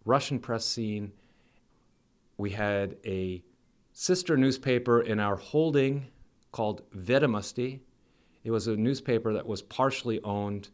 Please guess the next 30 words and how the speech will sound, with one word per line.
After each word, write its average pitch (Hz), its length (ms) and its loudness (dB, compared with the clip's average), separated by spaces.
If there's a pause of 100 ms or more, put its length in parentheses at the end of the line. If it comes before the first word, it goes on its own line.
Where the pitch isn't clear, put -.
(160)
by 101 140 2
the 98 100 0
Moscow 107 340 -2
Times, 139 640 -4 (180)
partially 123 440 0
by 104 200 -2
the 101 80 -6
Financial 107 520 -4
Times 139 680 -8 (120)
of 90 140 -8
London, 120 380 0
and 101 100 -4
partially 110 400 -6
by 98 160 -4
the 98 80 -4
Wall 101 180 -4
Street 98 300 -8
Journal. 117 480 -2 (180)
This 147 280 0
newspaper, 143 560 2
Vedomosti, 107 720 0 (220)
saw 127 260 6
itself 120 400 0 (100)
as 104 320 -2
the 107 340 2
voice 117 600 4 (400)
for 98 400 0
the 95 100 -4
business 131 380 2
community 101 760 -2